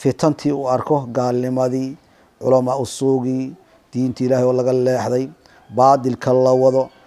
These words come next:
caqiidada mulxadada la wado, xumaanta la wado, waxaas markuu arko, mid ka mid a wuu inkiraya, wuxuu leeyahay, "Aa, aa, war waxaanu diin ma ah, war waxaanu diin ma ah," uu leeyahay, wuu inkirahayaa. Ruuxa marka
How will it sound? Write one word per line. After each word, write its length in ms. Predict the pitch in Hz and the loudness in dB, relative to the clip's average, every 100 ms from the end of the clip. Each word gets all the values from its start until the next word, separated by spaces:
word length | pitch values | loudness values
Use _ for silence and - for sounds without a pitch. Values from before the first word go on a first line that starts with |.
| _ _ | _ _
caqiidada 480 | 139 110 135 147 139 | -2 2 4 6 6
mulxadada 580 | 131 107 101 117 135 127 | 4 -2 -4 2 4 4
la 140 | 127 | 4
wado, 300 | 120 127 131 131 _ _ - | 2 4 2 -2 _ _ -14
xumaanta 600 | 120 123 143 147 - 131 | -4 4 4 4 2 2
la 180 | 127 127 | 4 4
wado, 380 | 127 127 131 131 _ _ - | 4 4 2 -2 _ _ -6
waxaas 800 | 135 135 135 143 143 143 175 - | -2 0 4 6 6 6 4 2
markuu 280 | 165 - 147 | 0 2 2
arko, 360 | 135 127 110 87 _ _ _ 139 | 2 0 -4 -10 _ _ _ -4
mid 240 | 147 170 | 0 2
ka 100 | 175 165 | 4 4
mid 140 | 143 | 4
a 60 | 107 | 2
wuu 200 | 135 151 | -4 -4
inkiraya, 320 | 131 160 143 | 0 4 4
wuxuu 100 | 117 | 6
leeyahay, 200 | 135 135 131 | 4 4 0
"Aa, 140 | 131 - | -4 -2
aa, 440 | 127 123 127 127 - | 0 0 -2 -6 -4
war 100 | 135 | -2
waxaanu 320 | 117 127 123 | -2 -4 -6
diin 280 | 113 127 123 | -4 -4 -2
ma 80 | 123 | -4
ah, 100 | 104 - _ _ _ 107 | -8 -14 _ _ _ -4
war 80 | 127 | 0
waxaanu 400 | 131 127 127 123 | 0 -2 -4 0
diin 180 | 123 160 | 4 4
ma 80 | 139 | 4
ah," 40 | |
uu 60 | 127 | 4
leeyahay, 220 | 123 95 - _ - 131 | 2 0 -10 _ -16 -14
wuu 100 | 143 | -10
inkirahayaa. 720 | 120 - 170 120 110 104 87 - _ _ - _ - | -10 0 2 2 0 -4 -10 -18 _ _ -20 _ 0
Ruuxa 360 | 180 147 151 | 0 2 2
marka 340 | 147 180 - | 2 0 0